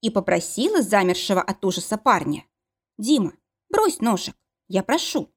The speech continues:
пожалуйста». «Да», подтвердила я, видя, как настороженно, недоверчиво опускается зажатая спиной и стеной дома рука. «Правильно, вот так». Пальцы на рукояти разжимались с трудом, по одному.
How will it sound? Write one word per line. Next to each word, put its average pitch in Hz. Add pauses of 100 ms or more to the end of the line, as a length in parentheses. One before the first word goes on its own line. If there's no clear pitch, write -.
(100)
пожалуйста». 226 (380)
«Да», 339 (360)
подтвердила 190
я, 185
видя, 226
как -
настороженно, 180 (300)
недоверчиво 202
опускается 196
зажатая 190
спиной 180
и 233
стеной 196
дома 175
рука. 196 (640)
«Правильно, 240 (240)
вот 415
так». - (720)
Пальцы 254
на 202
рукояти 196
разжимались 185
с -
трудом, 254 (160)
по 185
одному. 190